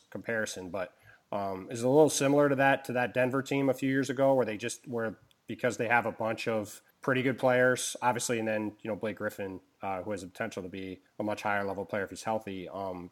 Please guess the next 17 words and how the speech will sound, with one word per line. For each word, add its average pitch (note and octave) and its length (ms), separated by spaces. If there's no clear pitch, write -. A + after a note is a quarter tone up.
does A#2 120
that A#2+ 200
kind B2+ 160
of G#2+ 80
lift A#2 180
them A#2 160
up A#2 140
a B2+ 60
little A#2 160
bit A2 160
higher A#2 280
than A2+ 160
you A2 60
might A2+ 160
have G2+ 80
initially G#2+ 380
guessed? A2 400